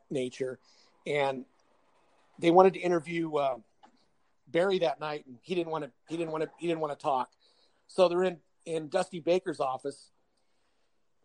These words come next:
and I knew Dusty. He's another Riversider. I had met Dusty a few times, and he, he saw me and waved to me and, and motioned me in his office. So I went in, and I sat next to him as the press came in, and he was giving a press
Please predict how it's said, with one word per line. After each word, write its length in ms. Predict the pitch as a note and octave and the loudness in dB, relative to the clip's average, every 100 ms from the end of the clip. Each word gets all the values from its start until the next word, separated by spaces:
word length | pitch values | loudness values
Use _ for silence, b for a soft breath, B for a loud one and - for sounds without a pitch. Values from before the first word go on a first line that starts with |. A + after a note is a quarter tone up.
| - | -6
and 140 | E3 D3 | -2 6
I 100 | F#3+ | 6
knew 160 | G#3 | 6
Dusty. 440 | E3 E3+ F3+ G3+ F#3 | 8 8 8 0 -6
He's 200 | E3 E3+ | -6 -2
another 220 | F3 E3+ | 0 0
Riversider. 640 | D3 D#3 D#3+ D#3 C#3+ D3 | -2 -6 -4 -2 -2 -2
I 60 | C#3+ | -2
had 120 | D#3 | 0
met 220 | D#3 D3+ | 0 -2
Dusty 340 | D#3+ D3 - D3 | 0 -2 -6 -18
a 40 | |
few 160 | - C#3 | -14 -12
times, 400 | - C3+ C#3 C#3 | -8 -8 -10 -16
and 100 | B2 | -16
he, 140 | D#3 G3 | -12 -10
he 140 | F#3+ | -10
saw 340 | F#3 - G3 A#3+ | -2 4 8 8
me 280 | F3+ F#3 F3+ - | 6 0 -6 -6
and 120 | E3 | 0
waved 300 | D3 G#3+ A3+ | 4 4 2
to 100 | E3+ | -4
me 200 | D3+ D#3+ | -2 -2
and, 140 | D3+ C3 _ D3+ | -4 -8 _ -10
and 140 | D#3+ | -2
motioned 340 | F3 F#3 F3+ E3+ | 0 0 -2 -4
me 120 | E3+ | -2
in 40 | |
his 120 | E3 F3 | 0 0
office. 360 | F#3+ A3 - - | 0 -2 -6 0
So 80 | |
I 80 | D#3 | 2
went 200 | F#3 F#3 | 2 2
in, 200 | F3+ F#3 - _ _ _ | 2 0 -4 _ _ _
and 100 | C#3+ | -6
I 100 | D3+ | -4
sat 300 | D#3+ F#3 F3+ | -2 0 0
next 280 | E3 F#3 - | 0 -4 -4
to 120 | G3+ | -8
him 420 | E3 D#3 C#3 C#3+ - _ _ _ | -6 -6 -6 -10 -12 _ _ _
as 160 | C#3+ D#3 | -8 -4
the 100 | - | -2
press 340 | - G#3 - | 6 6 4
came 300 | - D#3+ C3+ | -4 -4 -4
in, 260 | C3 C#3 D#3 _ _ _ _ - | -6 -8 -8 _ _ _ _ -8
and 80 | C#3+ | -4
he 80 | |
was 140 | F#3+ F#3+ | -4 2
giving 200 | G3+ F3+ | 2 2
a 40 | |
press 280 | - G3 A3 | 6 6 6